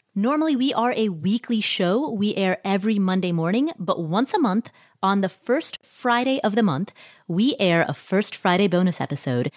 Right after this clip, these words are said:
And so this is the April twenty nineteen First Friday bonus episode. Today, a couple from Florida by the name of Mike and Lauren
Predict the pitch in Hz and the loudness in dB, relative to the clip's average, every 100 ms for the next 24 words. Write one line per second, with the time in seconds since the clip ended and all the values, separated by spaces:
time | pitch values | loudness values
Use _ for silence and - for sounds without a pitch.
0 | - - 175 175 165 196 415 - - - | -6 0 2 2 2 2 0 -2 -6 -14
1 | - 196 170 185 - 254 294 320 320 - | 0 0 2 -2 0 0 2 0 0 0
2 | 269 262 269 - 185 175 - _ - 311 | 2 2 0 0 0 0 -2 _ -2 -2
3 | - - 214 208 214 170 151 143 - 131 | -4 -2 0 2 0 0 -2 -2 -4 -6
4 | 139 135 120 127 - _ _ _ _ _ | -6 -4 -4 -6 -14 _ _ _ _ _
5 | _ - 190 269 339 123 143 - - - | _ -2 2 2 2 -2 -6 -16 -20 -6
6 | - 233 - 269 370 370 - 294 - 170 | -2 -2 0 0 0 -2 -2 -6 -2 -2
7 | 147 147 143 170 185 185 175 180 175 208 | 0 -4 -2 -2 0 0 0 -2 -2 -2
8 | 330 - 311 262 240 320 208 123 127 | -2 -6 -2 0 2 2 0 -2 -8